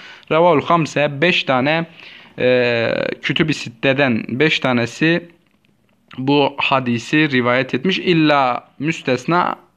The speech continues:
Ebe Davud, yani Kütüb-i Sitte'den dört kaynak, e,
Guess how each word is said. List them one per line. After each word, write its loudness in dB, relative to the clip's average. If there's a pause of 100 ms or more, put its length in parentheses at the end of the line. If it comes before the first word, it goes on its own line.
(280)
Ebe 0
Davud, 2 (100)
yani -2
Kütüb-i -8
Sitte'den -4
dört 2
kaynak, -2 (320)
e, -2